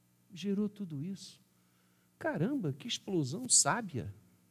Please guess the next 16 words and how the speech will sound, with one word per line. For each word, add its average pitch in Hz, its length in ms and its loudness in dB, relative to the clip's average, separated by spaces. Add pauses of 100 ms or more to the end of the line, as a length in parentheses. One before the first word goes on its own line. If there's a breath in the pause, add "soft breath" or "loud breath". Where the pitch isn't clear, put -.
(1120)
Que - 120 -4
explosão 196 720 4
matemática! 208 1200 4 (1080)
Eu 330 360 -4 (340)
conheço 240 400 0
explosão 196 840 6
que - 160 -18
dá - 200 -8
um 370 140 0
caos. 170 680 12
Não, 123 380 12
essa 147 240 10
explosão 147 500 6
não 240 100 2
deu 170 160 8
caos. - 600 8